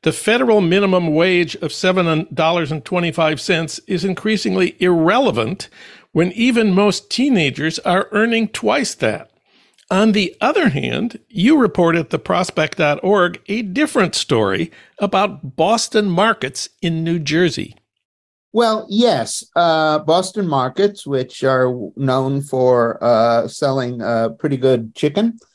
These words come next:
Speaker 2: in New Jersey, has thirty outlets, and, uh, the New Jersey State Department of Labor had been getting complaints from employees at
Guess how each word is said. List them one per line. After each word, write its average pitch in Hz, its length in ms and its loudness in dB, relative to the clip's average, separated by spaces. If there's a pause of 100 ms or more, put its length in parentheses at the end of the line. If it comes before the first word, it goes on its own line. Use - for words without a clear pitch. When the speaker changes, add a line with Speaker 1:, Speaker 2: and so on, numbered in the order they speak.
(260)
Speaker 2:
in 135 80 -4
New 131 140 -4
Jersey, 139 420 0
has 127 360 0
thirty 175 420 -2
outlets, 127 680 -2
and, 139 440 -2 (120)
uh, 131 520 4 (360)
the 131 500 -2 (420)
New 135 160 0
Jersey 160 640 0
State 147 480 -2
Department 127 540 -4
of 135 80 -8
Labor 214 400 2
had 139 180 2
been 139 140 -2
getting 139 340 0
complaints 151 960 -4 (480)
from 139 300 0
employees 139 1120 0
at 127 340 -2